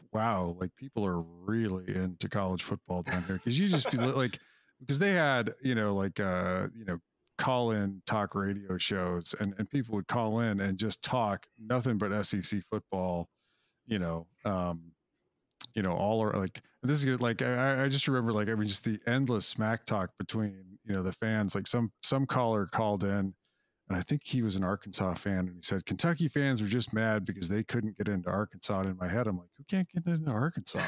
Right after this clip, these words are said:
Speaker 1: Like, <laughs>
Speaker 2: Well, I, I didn't know this about Kentucky, but I think their acceptance rate is, is, like, ninety-eight point nine percent. I didn't know
Speaker 1: Okay.
Speaker 2: that un-, until I was randomly touring the campus a, a couple, like,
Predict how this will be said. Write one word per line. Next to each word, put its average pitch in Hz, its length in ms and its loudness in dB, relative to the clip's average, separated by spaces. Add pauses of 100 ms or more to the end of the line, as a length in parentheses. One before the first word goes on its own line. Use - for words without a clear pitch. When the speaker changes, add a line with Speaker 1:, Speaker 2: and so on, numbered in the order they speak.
(120)
Speaker 1:
Like, 120 80 -2 (480)
<laughs> - 300 -4 (920)
Speaker 2:
Well, 143 320 2 (100)
I, 147 160 -2
I 160 100 6
didn't 185 120 0
know 143 60 2
this 139 100 0
about 127 140 -4
Kentucky, 117 400 -10
but 101 120 -8
I 98 80 -8
think 139 200 -10
their 113 280 -4 (440)
acceptance 127 540 -4
rate 107 180 -4
is, 110 140 -12 (160)
is, 110 100 -14
like, 107 140 -10
ninety-eight 120 600 -4
point 113 280 -12
nine 107 280 -6
percent. 101 340 -12 (1080)
I 120 100 0
didn't 135 140 4
know 131 100 6
Speaker 1:
Okay. 127 80 6
Speaker 2:
that 117 120 2
un-, 113 140 -12 (180)
until 127 240 -2
I 120 100 2
was 117 380 -6
randomly 123 440 -2
touring 120 380 -8
the 110 60 -18
campus 110 580 -8
a, 113 300 -16
a 104 60 -14
couple, 104 480 -8 (140)
like, 107 120 -20